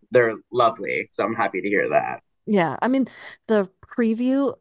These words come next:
Speaker 2: image when Native Invader f-, was first announced at, like, a stylized, and she's, like, bent over that little stream, I, no joke, when I saw that,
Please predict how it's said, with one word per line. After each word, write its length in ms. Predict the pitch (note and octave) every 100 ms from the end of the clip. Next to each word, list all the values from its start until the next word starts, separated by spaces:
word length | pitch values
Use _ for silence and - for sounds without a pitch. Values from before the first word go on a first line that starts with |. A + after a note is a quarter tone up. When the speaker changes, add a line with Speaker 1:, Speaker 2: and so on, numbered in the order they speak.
| _
Speaker 2:
image 640 | A#3 A#3+ B3 C4 D4 - -
when 120 | G3
Native 240 | F3+ F3 F#3+
Invader 380 | G3 F3 E3 F3+
f-, 180 | F3 -
was 220 | D#3+ E3
first 340 | - D#3+ E3 -
announced 480 | E3+ D3+ D#3+ F3+ -
at, 300 | D#3+ - E3+
like, 220 | D#3 D3+
a 40 |
stylized, 1000 | - - D3+ E3 G3+ A3 A#3 A#3 A3+ - -
and 180 | F3
she's, 280 | E3 F#3 F3+
like, 160 | F3+ E3+
bent 180 | D#3+ E3
over 380 | F3 G#3+ G#3
that 260 | G3+ D#3+ -
little 220 | F#3+ F3+
stream, 540 | E3+ - E3+ F3 G3 A3
I, 480 | - A3 C4+ D#4+ D4+
no 240 | - G#3 G#3
joke, 320 | - G3 G3
when 140 | F#3+
I 120 | F3 G#3+
saw 320 | - D3 B2
that, 360 | E3 G3+ C4+